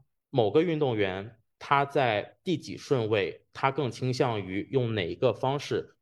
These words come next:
去罚点球，他倾向于踢什么样的方向。在基于，在基于这样的一个情况下，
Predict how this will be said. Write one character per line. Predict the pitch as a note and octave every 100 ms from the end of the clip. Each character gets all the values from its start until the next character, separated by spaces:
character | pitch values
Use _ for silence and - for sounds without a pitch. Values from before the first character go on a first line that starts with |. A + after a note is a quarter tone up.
| _
去 | - A#2+
罚 | - G2+
点 | A#2 C#2
球， | - D2+ -
他 | - C#3+
倾 | - C#3+
向 | C#3 C3+ G2+
于 | F#2+ A2
踢 | A2 - C#3+
什 | -
么 | E2+
样 | F#2+ B2+ A2
的 | G2 C#2+
方 | - B2+ D#3
向。 | F3 - - _ _ _ _ _
在 | - D#3+
基 | - A#3 G3+
于， | C#3 B2+
在 | - G3+ D#3+
基 | - G3
于 | G3+
这 | G3+ C#4+
样 | A#3 B2+
的 |
一 | G#2
个 | A2
情 | - G2+
况 | A#2 G#2
下， | A2+ F#2+